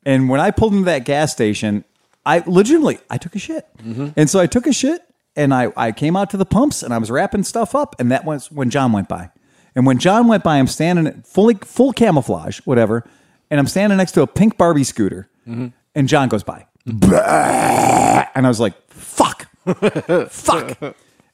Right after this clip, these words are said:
Speaker 1: And I did everything I could. The last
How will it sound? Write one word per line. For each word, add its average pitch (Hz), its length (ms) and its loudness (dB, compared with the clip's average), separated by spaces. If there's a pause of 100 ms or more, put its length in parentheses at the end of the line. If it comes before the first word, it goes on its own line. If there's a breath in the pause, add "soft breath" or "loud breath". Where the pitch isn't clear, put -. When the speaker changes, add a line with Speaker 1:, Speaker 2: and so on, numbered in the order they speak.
Speaker 1:
And 165 340 4 (1040)
I 208 200 4
did 254 200 2
everything 196 560 2
I 143 160 0
could. 123 400 0 (300)
The 139 140 -2
last 196 480 -2